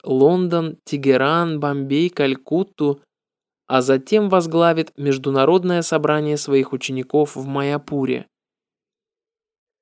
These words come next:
После Майяпура Прабхупада отправился во Вриндаван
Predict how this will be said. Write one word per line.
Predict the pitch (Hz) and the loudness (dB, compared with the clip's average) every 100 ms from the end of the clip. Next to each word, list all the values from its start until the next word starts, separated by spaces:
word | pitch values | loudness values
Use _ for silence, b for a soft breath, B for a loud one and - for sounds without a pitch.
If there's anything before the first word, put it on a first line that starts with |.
| _ | _
После | 135 131 - 143 | 6 6 6 4
Майяпура | 151 170 175 233 233 | 4 2 2 4 4
Прабхупада | 165 208 - 151 202 196 190 | 4 2 0 2 4 4 2
отправился | 165 - 175 175 175 160 165 | -2 -2 0 2 0 0 -2
во | 160 | 0
Вриндаван | 160 175 180 165 151 139 135 | 0 0 2 2 2 0 -4